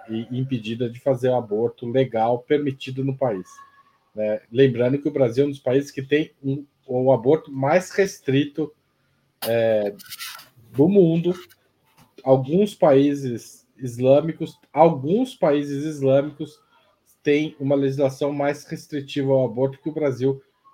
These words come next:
mas não é nem a maioria dos países islâmicos que no imaginário das pessoas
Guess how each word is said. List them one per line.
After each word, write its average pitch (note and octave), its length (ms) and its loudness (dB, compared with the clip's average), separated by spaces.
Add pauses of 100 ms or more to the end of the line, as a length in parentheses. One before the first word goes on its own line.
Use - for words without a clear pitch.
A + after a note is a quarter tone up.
mas C3 220 0
não C#3+ 140 2
é D3 60 4
nem D#3 300 0
a F3 60 0
maioria F3 600 0
dos D3+ 160 -14
países C#3 480 -4
islâmicos B2+ 680 -6
que - 120 -16
no B2+ 120 -2
imaginário B2 540 -2
das B2 160 -8
pessoas A2+ 640 -8